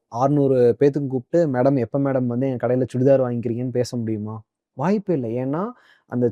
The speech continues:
சுடிதார்ல அவங்களுக்கு இருக்க மார்ஜினே அவங்க சேல் பண்றப்போ ஒரு முந்நூறு ரூபா, நானூறு ரூபா வருதுன்னு வச்சுக்கோங்க. ஒரு நூறு பேத்துக்கு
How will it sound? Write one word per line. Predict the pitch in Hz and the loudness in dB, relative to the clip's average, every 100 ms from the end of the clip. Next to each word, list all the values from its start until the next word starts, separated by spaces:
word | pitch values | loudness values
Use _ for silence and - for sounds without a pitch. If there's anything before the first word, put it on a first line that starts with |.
| - | 0
சுடிதார்ல | 143 160 175 151 | 0 2 2 0
அவங்களுக்கு | 185 185 135 | -2 0 0
இருக்க | 139 156 | 0 -2
மார்ஜினே | 151 123 139 135 135 | -4 -2 -2 0 -2
அவங்க | 170 151 - | -2 -4 0
சேல் | 139 139 | 0 0
பண்றப்போ | 131 123 120 | -2 -2 -2
ஒரு | 180 | -4
முந்நூறு | 139 143 143 | -2 0 0
ரூபா, | 127 151 | -2 -2
நானூறு | 139 127 120 135 | -2 -4 0 2
ரூபா | 135 | 2
வருதுன்னு | 117 131 117 | 0 -4 -6
வச்சுக்கோங்க. | - - 107 101 _ _ _ _ _ | -8 -8 -8 -8 _ _ _ _ _
ஒரு | - 147 | -2 0
நூறு | 139 156 190 185 | 2 4 6 6
பேத்துக்கு | 156 170 196 | 4 2 0